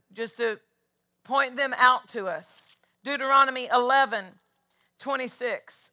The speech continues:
<clears throat> "Behold, I have set before you this day a blessing and a curse."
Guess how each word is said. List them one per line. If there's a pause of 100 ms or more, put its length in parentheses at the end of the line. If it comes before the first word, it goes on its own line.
(300)
<clears throat> (1040)
"Behold, (600)
I
have
set
before
you
this
day (500)
a
blessing (360)
and
a
curse."